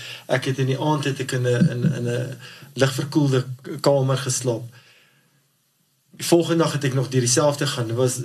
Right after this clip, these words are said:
was rof van daai water. Ek het my net self ingedink.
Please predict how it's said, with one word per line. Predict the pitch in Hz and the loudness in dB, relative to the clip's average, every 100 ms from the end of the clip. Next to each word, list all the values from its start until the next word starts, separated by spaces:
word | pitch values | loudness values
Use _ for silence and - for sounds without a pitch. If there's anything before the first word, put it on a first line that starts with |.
| 135 | -4
was | 135 120 | -2 2
rof | 135 127 - - - - | 2 2 -2 -10 -14 -6
van | - | 0
daai | 131 123 | 0 0
water. | 120 113 117 - - - - - _ _ _ _ _ _ _ _ _ _ _ _ _ _ _ _ _ _ _ _ _ _ - | -2 -4 -6 -12 -12 -14 -16 -20 _ _ _ _ _ _ _ _ _ _ _ _ _ _ _ _ _ _ _ _ _ _ 2
Ek | 170 170 | 2 4
het | 185 | 2
my | 160 156 | 2 4
net | 160 165 | 2 2
self | 165 143 - | 2 2 0
ingedink. | 127 123 131 - - - | -2 0 -2 -4 -10 -14